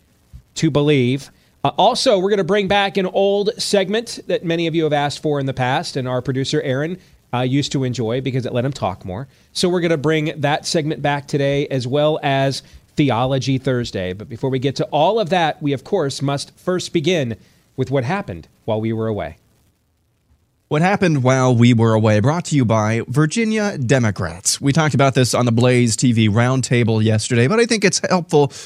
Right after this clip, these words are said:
Speaker 2: to recap what exactly is going on down in Virginia.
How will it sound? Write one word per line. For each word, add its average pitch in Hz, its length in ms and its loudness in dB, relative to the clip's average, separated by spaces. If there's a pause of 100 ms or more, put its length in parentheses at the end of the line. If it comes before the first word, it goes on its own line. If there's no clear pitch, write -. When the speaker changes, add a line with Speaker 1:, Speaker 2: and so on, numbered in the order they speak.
(160)
Speaker 2:
to 147 220 4
recap 135 680 0
what 214 160 0
exactly 156 480 2
is 117 140 2
going 135 340 0
on 117 360 2 (320)
down 107 460 2
in 95 380 2
Virginia. 110 640 2